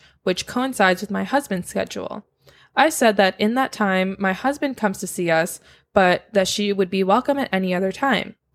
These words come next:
She said that she couldn't do it at a different time and she had to work, and asked if she and my husband could alternate a few days. I asked my husband about this, and he made it very clear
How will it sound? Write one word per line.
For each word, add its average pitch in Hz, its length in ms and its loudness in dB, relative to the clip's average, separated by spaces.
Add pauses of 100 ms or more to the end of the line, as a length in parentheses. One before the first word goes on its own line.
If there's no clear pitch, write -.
(320)
She - 200 -2
said 247 240 4
that 226 100 2
she - 160 -2
couldn't 254 360 -4
do 190 160 4
it 180 140 6
at - 160 2
a 180 120 -2
different 202 360 0
time 165 400 0
and 175 140 -2
she 202 160 -2
had 214 240 2
to 262 80 0
work, 170 400 2 (220)
and 196 160 0
asked 247 320 2
if 226 80 0
she - 180 0
and 262 80 0
my 247 80 2
husband 196 480 -2
could 196 140 -4
alternate 220 540 0
a 165 60 -2
few 165 200 -2
days. - 400 -4 (420)
I 208 140 2
asked 262 260 2
my 320 80 0
husband 240 400 2
about 170 300 2
this, 165 320 2
and 185 160 -2
he 214 160 0
made 226 180 4
it 180 140 0
very 214 260 4
clear 180 480 0